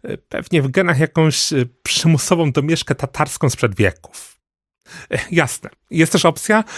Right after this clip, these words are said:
że tajemnicza haplogrupa dotarła nad Wartę dokładnie u zarania dziejów Piastów, że nosił ją jakiś wiking, który założył Polskę. Tyle, że to wcale nie jest opcja najbardziej prawdopodobna. Nie jest to opcja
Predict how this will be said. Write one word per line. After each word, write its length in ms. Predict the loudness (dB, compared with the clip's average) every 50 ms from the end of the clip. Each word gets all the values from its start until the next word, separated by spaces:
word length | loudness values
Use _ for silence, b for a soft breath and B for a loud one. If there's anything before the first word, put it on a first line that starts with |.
| B B B B
że 200 | -6 -4 -4 -4
tajemnicza 520 | -4 0 2 2 4 4 2 0 0 -2 -2
haplogrupa 720 | -2 -4 0 0 0 2 2 -2 -2 2 2 2 2 2 B B B B B B B
dotarła 420 | -10 -8 -6 0 0 2 2 4
nad 160 | 2 2 0
Wartę 420 | 2 0 0 0 0 0 0 0 0
dokładnie 800 | 0 -6 -4 -4 -4 -4 -4 -6 0 0 0 0 0 -2 0
u 100 | 0 -2
zarania 380 | 0 0 2 2 2 2 2 2
dziejów 260 | 2 2 0 -2 0
Piastów, 680 | -2 -4 -2 -2 -4 -10 -10 -12 -14 -16 -16 -18 -18 _ _ _ _ _ _ _ _
że 320 | -8 -6 -2 2 2 2
nosił 320 | 4 4 2 2 2 2 2
ją 80 | 2
jakiś 480 | 2 0 0 0 -2 -2 0 -2 -4 -2 0 0 0 -2
wiking, 580 | -4 0 0 -2 -2 _ 0 2 2 2 0 -4 B B B B B B _
który 240 | -2 2 2 2 4
założył 460 | 4 4 4 6 4 4 4 0 0
Polskę. 560 | 2 0 0 0 0 -4 -8 -8 -10 -12 -20 -20 _ _ _ _ _ _ _ _ _ _ _ _ _ _ _ _ _ _
Tyle, 240 | -4 0 2 2 2
że 360 | 0 0 0 2 2 2 2 B B B B B B B B B B _
to 100 | -12 -10
wcale 480 | -10 -10 -12 -12 -6 -2 0 0 2 2
nie 100 | 2 2
jest 140 | 2 2 0
opcja 240 | -2 -2 -2 0 2
najbardziej 460 | 2 2 2 2 0 0 0 -2 2
prawdopodobna. 800 | 2 0 0 0 0 0 2 4 4 2 2 -4 -12 -14 -18 -18 _ _ _ _ _ _ _
Nie 180 | -2 2 4 4
jest 140 | 4 4 4
to 60 | 0
opcja 340 | 0 0 0 2 2 2